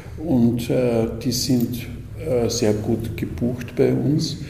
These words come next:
Und da haben wir, glaube ich, ein bestimmtes Qualitäts-, äh, Level erreicht.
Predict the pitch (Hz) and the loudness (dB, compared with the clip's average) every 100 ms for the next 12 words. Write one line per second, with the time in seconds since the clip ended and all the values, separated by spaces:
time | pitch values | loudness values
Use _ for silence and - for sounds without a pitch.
0 | - - - 120 123 127 - 110 120 123 | -12 -12 -6 2 2 2 2 4 4 2
1 | 127 113 120 123 120 107 95 104 135 131 | 2 2 2 2 2 0 4 2 4 2
2 | 135 139 139 - - - - - - - | 2 0 -2 -6 -10 -12 -12 -12 -12 -2
3 | 135 139 123 117 - - 127 123 139 135 | 0 2 2 0 -2 -4 2 4 4 2
4 | 135 120 - - - 123 110 107 110 110 | 2 2 2 -4 -4 0 2 2 -2 0
5 | 113 113 113 - - - - - - 165 | 2 2 -2 -2 -2 -6 -12 -14 -12 -8
6 | 156 113 107 107 107 110 113 117 110 110 | -4 -4 -4 -4 -6 -6 -2 0 2 0
7 | 113 110 - 113 113 120 117 117 120 113 | 0 -2 -4 -4 -2 2 2 4 2 2
8 | 110 110 110 127 - | 0 0 0 -2 -2